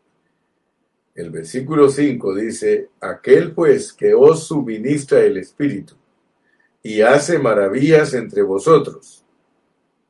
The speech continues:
¿lo hace por las obras de la ley o por el oír con fe?".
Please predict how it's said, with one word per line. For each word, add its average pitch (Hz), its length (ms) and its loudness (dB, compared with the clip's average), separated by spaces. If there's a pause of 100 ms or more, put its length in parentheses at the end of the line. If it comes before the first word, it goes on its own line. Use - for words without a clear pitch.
¿lo 82 260 -8
hace 139 320 2
por 156 200 -2
las 123 220 0
obras 139 340 4
de 110 120 0
la 98 160 0
ley 127 360 -2 (280)
o 107 200 0
por 101 240 2
el 98 140 2
oír 107 340 -4
con 107 240 -6
fe?". 143 320 0